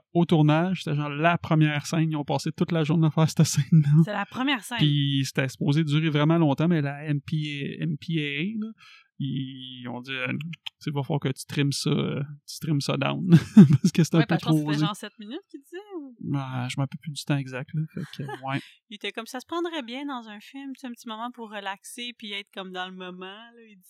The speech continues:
Speaker 2: ça dans <laughs> ce qu'on
Speaker 1: Mm.
Speaker 2: regardait.
Speaker 1: Puis il y a aussi, dans le, dans le, en tout cas, dans ce que j'ai lu ou dans le making of,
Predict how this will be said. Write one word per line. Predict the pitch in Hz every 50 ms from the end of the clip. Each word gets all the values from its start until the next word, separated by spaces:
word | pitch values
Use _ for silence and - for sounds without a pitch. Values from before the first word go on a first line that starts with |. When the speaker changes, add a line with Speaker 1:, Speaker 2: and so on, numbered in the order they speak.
| -
Speaker 2:
ça | - 240 247 240 220
dans | 202 190 -
<laughs> | 214 202 _ _ _
ce | - 170
qu'on | - 202 180
Speaker 1:
Mm. | 170 156
Speaker 2:
regardait. | 151 151 156 - 294 302 _ _ - -
Speaker 1:
Puis | - - 156 143 143 147 147 147 143
il | 139
y | 143
a | 143
aussi, | 139 - - 196 175 151 - - 147 139 135 139 151 156 _
dans | - 151 156 160 160
le, | 160 151 147 147 147 147 147 147 156 160 - - - _ _ _ _ _ _ _ -
dans | 175 160 151 143 151 147 143
le, | 143 139 135 135 139 139
en | 135
tout | - -
cas, | 151
dans | 165 165
ce | 143 -
que | 151
j'ai | 143 139 143 143
lu | 143 165 185
ou | 196 170
dans | 151 147
le | 139
making | 143 143 139 143 139 139 143
of, | 156 185 202 190